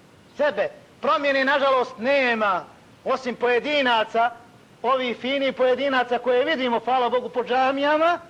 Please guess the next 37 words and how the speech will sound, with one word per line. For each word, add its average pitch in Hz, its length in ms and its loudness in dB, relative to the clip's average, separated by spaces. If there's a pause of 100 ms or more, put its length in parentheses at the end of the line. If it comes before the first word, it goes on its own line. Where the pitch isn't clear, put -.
(240)
i 247 100 -4
koji 262 340 -2
redovno 254 600 0
slušaju 254 520 -2
ono 247 280 0
što 233 140 -4
Allah 247 380 0
kaže 233 440 0 (240)
i 190 60 -10
njegov 233 280 0
poslanik, 226 500 -4
sallallahu 220 480 -2
alaihi 220 240 -2
wa 190 60 -6
sallam. 214 380 -6 (360)
Ostali 254 500 0
se 220 160 0
natječu 233 520 -2
u 220 60 -2
drugim 247 380 -4
stvarima 202 600 -2 (260)
i 202 100 -6
misle 269 320 0
da 240 120 2
će, 240 140 -2
natječući 262 720 -2
se 262 280 2 (760)
u 226 100 -6
tim 277 240 -4
materijalnim 269 560 0
stvarima, 254 540 0 (280)
doživjeti 233 560 -2
progres 226 500 0
koji 233 240 0
im 214 80 -8
se 214 140 -2
obećava. 175 640 -2